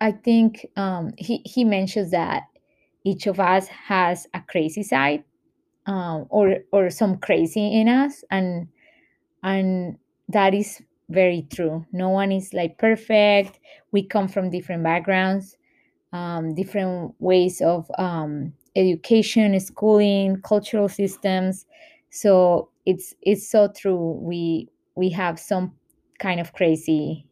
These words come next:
in each of us. Uh, here's another little excerpt. Children teach us to, that love is,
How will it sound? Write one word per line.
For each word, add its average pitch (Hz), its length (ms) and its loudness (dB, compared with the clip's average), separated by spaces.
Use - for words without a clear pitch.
in 175 240 -6
each 160 220 -10
of 143 100 -10
us. - 340 -14
Uh, 185 240 0
here's 196 360 -2
another 190 360 4
little 180 440 0
excerpt. - 680 -8
Children 233 540 4
teach 214 300 -4
us 214 160 -6
to, 202 360 -4
that 185 220 0
love 180 460 2
is, 190 360 4